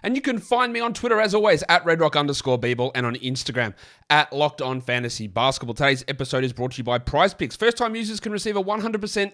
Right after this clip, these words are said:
instant deposit match up to a hundred bucks with the promo code Locked On. That's Prize Picks dot com. The promo code is Locked On.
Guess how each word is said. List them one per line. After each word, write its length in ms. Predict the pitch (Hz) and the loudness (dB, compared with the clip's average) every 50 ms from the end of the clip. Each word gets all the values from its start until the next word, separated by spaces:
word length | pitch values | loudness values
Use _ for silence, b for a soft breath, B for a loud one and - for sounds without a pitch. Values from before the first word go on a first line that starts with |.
| _ _ - | _ _ -4
instant 400 | 233 254 220 - - 262 247 214 | -4 -4 -4 -4 -6 -6 -6 -6
deposit 420 | - 208 - 208 202 175 175 - | -8 -6 -2 -2 -2 -2 -2 -2
match 320 | - 139 143 143 - - b b b b b b b b _ _ - | 0 2 2 2 0 -4 b b b b b b b b _ _ 0
up 100 | 269 269 | 0 2
to 120 | - 254 | 4 4
a 20 | 226 | 4
hundred 180 | 220 220 190 | 4 4 4
bucks 240 | 151 151 151 - - | 4 4 4 2 0
with 80 | - 135 | -4 -4
the 100 | 143 135 | 0 2
promo 240 | 156 151 151 147 147 | 2 2 4 4 2
code 140 | 160 143 | 2 2
Locked 240 | 135 135 131 127 - | 2 2 0 -2 -4
On. 140 | 104 98 b b b b b | -8 -10 b b b b b
That's 180 | - 135 131 - | -2 -2 -2 -4
Prize 320 | - - - 247 277 262 | -4 -2 0 0 0 0
Picks 180 | - 254 214 - | 0 -4 -6 -4
dot 160 | - 190 180 | -2 -2 0
com. 220 | - 240 233 175 147 | 2 2 2 2 0
The 80 | 139 | -2
promo 260 | - 202 214 185 147 | 0 0 0 0 0
code 160 | 135 131 123 127 | 0 0 -2 -2
is 80 | 113 | -2
Locked 220 | 123 120 113 - 110 | -2 -4 -4 -4 -6
On. 120 | 101 | -10